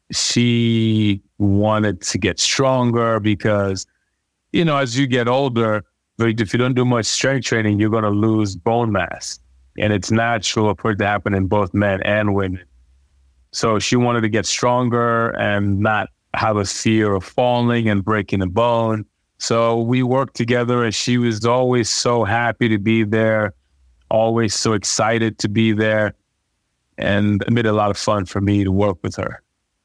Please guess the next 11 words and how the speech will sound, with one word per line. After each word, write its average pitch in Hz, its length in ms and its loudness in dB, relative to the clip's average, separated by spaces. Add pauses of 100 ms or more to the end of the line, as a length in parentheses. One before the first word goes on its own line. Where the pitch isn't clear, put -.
(120)
And 117 140 0
the 110 60 4
youngest 139 480 0
person 107 340 0
I 98 140 2
worked 98 340 -2
with 95 320 0
was 95 300 0
a 95 60 0
nine-year-old. 104 920 0 (600)
Well, 175 420 2